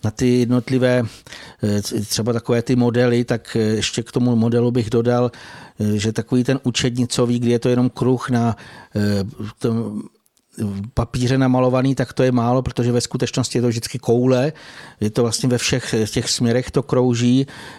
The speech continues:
Podobně zase celé galaxie, všechno vlastně je vždycky v nějakých těch pohybech krouživých a víceméně my zde nemáme žádný pevný bod, kde by se mohli říct, tady to se nehýbe, všechno se vlastně točí, takže tak to, eh, s tím můžeme počítat téměř, že to tak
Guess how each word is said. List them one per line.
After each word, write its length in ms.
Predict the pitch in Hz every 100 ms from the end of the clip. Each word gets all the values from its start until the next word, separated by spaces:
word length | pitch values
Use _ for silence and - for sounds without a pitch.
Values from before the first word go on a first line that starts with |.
| -
Podobně 440 | 113 123 123 127
zase 300 | 113 113 -
celé 300 | - 123 127
galaxie, 680 | 113 120 143 143 - 127 123
všechno 360 | 117 120 - 131
vlastně 340 | 120 - 131
je 60 | 123
vždycky 280 | 120 - 127
v 80 |
nějakých 360 | 127 120 127 120
těch 240 | - 120 - - - - -
pohybech 480 | 120 131 127 135 -
krouživých 640 | 123 120 117 120 131 127
a 100 | 127
víceméně 760 | 127 120 - 123 123 123 127 123 - - - -
my 120 | 113
zde 160 | 123
nemáme 380 | 131 135 131 135
žádný 360 | 120 120 127 135
pevný 360 | 131 120 131
bod, 260 | 123 117 131
kde 200 | 113 113
by 100 | 120
se 100 | 117
mohli 180 | 123 120
říct, 140 | 123
tady 160 | - 117
to 80 | 117
se 180 | -
nehýbe, 560 | 123 104 110 117 117 120 - - -
všechno 280 | - 135
se 120 | 120 120
vlastně 340 | 117 - 117
točí, 400 | 113 104 - 92
takže 260 | 92 92 92
tak 240 | 92 -
to, 200 | 110 95 - - - - -
eh, 200 | 101 101
s 100 | -
tím 140 | 110
můžeme 280 | 107 101 104
počítat 500 | 101 - 101 95 85
téměř, 400 | 92 87 87 82
že 100 | 90
to 140 | -
tak 120 | 92